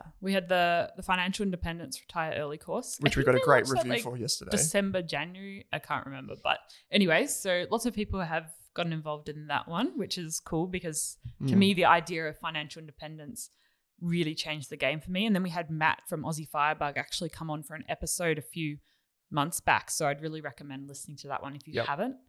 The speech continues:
Speaker 1: We also launched the property. That
Speaker 2: Yep.
Speaker 1: was this year?
Speaker 2: I'm pretty sure that was this year.
Speaker 1: We've
Speaker 2: Yeah.
Speaker 1: done a lot this year.
Speaker 2: Yeah, yeah,
Speaker 1: <laughs> It's
Speaker 2: that
Speaker 1: hard
Speaker 2: is,
Speaker 1: to
Speaker 2: yeah,
Speaker 1: keep
Speaker 2: yeah.
Speaker 1: track.
Speaker 2: And the
Speaker 1: We've
Speaker 2: property course is
Speaker 1: Amy.
Speaker 2: actually with Amy Lenardi and Chris Bates. It's actually been very, very popular.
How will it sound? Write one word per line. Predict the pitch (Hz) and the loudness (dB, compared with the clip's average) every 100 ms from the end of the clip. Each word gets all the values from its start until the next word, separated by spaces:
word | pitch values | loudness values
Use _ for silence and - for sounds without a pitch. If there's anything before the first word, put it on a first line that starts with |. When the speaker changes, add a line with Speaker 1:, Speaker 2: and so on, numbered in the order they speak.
| _ _ _ | _ _ _
Speaker 1:
We | 175 | -4
also | 196 214 | -2 0
launched | 196 185 165 - - | -2 -4 -6 -8 -10
the | - | -6
property. | - - - 285 285 285 302 _ _ _ _ _ - | 0 2 2 0 -2 -10 -14 _ _ _ _ _ 4
That | 247 | 6
Speaker 2:
Yep. | |
Speaker 1:
was | 311 | 6
this | 370 359 | 2 -6
year? | 381 392 392 | -6 -4 0
Speaker 2:
I'm | 165 | 0
pretty | - 294 | 2 2
sure | - 214 | 2 0
that | 180 | 0
was | 160 | -2
this | 160 - | -4 -4
year. | 131 175 214 _ _ - | -2 -4 -6 _ _ -2
Speaker 1:
We've | 156 | 2
Speaker 2:
Yeah. | 392 | 2
Speaker 1:
done | 453 | 2
a | |
lot | 190 - | 2 0
this | 208 - | -4 -4
year. | - - - | -8 -8 6
Speaker 2:
Yeah, | - - 269 - | 8 10 6 2
yeah, | 185 | 2
Speaker 1:
<laughs> | |
It's | - | 4
Speaker 2:
that | 185 | 6
Speaker 1:
hard | 208 | 6
Speaker 2:
is, | 226 | 6
Speaker 1:
to | 175 | 4
Speaker 2:
yeah, | 180 | 2
Speaker 1:
keep | - | 4
Speaker 2:
yeah. | 156 | 4
Speaker 1:
track. | 160 160 - - | 4 4 2 4
Speaker 2:
And | 233 | 8
the | |
Speaker 1:
We've | 175 | 12
Speaker 2:
property | 214 240 | 10 10
course | 262 190 | 4 4
is | |
Speaker 1:
Amy. | - | 4
Speaker 2:
actually | - 226 - - 151 | 0 -2 -6 -12 -4
with | 151 | 0
Amy | 147 151 | 2 2
Lenardi | 147 135 123 131 | 2 0 0 -2
and | 123 | -6
Chris | - 139 | -6 -8
Bates. | - 113 - - | -4 -4 -4 -6
It's | 156 | -6
actually | 160 165 | -6 -4
been | 139 127 | -4 -2
very, | 135 131 127 | 0 0 -2
very | 120 | -8
popular. | 120 139 - - | -6 -4 -4 -10